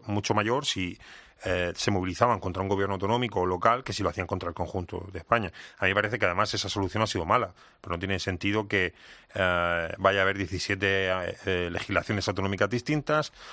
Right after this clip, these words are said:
eh, multipliquémoslo por las grandes ciudades donde esta legislación también va a entrar en vigor con modificaciones específicas. Eh, al final, eh, tenemos un modelo distinto en Barcelona y en Madrid,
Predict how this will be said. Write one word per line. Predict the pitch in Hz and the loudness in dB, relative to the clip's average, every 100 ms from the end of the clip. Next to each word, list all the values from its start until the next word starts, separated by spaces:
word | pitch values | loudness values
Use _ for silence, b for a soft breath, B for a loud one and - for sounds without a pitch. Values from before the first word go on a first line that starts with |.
| B - | B -6
eh, | 92 95 | -4 -2
multipliquémoslo | 98 90 90 92 101 98 98 117 | -4 -4 -4 0 0 2 2 2
por | 95 92 | 2 0
las | 87 | 0
grandes | 87 92 87 | 0 -2 -2
ciudades | 101 107 101 | 2 2 2
donde | 90 87 85 82 104 98 | 0 0 0 -2 -10 -8
esta | 90 - | -4 -2
legislación | 92 - 92 110 101 | -2 0 0 2 0
también | 90 90 | 0 -2
va | 87 | -2
a | |
entrar | 90 92 | 0 0
en | 90 | 2
vigor | 92 113 156 B B B | 0 0 -2 B B B
con | - 90 87 85 | -2 0 -2 -4
modificaciones | 90 90 87 90 85 95 - | -2 -2 -2 -2 -2 -2 -4
específicas. | 92 98 120 127 147 160 - B B B B | -6 -6 -4 -4 -2 -4 -8 B B B B
Eh, | 98 92 87 85 85 85 - - _ | -2 0 0 -2 -4 -6 -10 -16 _
al | 101 92 | -10 -6
final, | 95 87 107 117 | 0 2 4 2
eh, | 98 | -2
tenemos | 95 95 101 110 | 0 0 0 2
un | |
modelo | 101 107 120 90 B B B | 4 4 4 0 B B B
distinto | 98 95 107 110 101 101 | -6 0 2 4 2 2
en | 98 | 2
Barcelona | 101 - 107 110 104 | 2 4 2 2 0
y | |
en | 107 | 2
Madrid, | 110 120 156 | 2 2 0